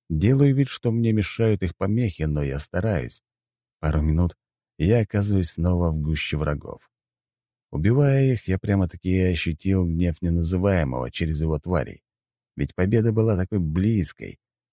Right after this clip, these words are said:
такой желанной. Вся моя стратегия выстроена таким образом, что если произойдет прорыв хотя бы в одном месте,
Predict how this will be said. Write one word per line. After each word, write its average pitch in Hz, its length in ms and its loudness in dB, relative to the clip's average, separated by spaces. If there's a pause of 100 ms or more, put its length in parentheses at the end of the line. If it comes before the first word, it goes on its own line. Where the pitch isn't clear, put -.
такой 123 260 0
желанной. 87 1000 -2 (1120)
Вся 78 260 0
моя 78 200 2
стратегия 87 640 0
выстроена 82 580 0
таким 80 300 -2
образом, 85 420 0
что 76 180 -6
если 78 280 0
произойдет 78 560 -2
прорыв 80 480 -2
хотя 76 240 -4
бы 76 140 -2
в - 20 0
одном 76 340 -2
месте, 73 440 -2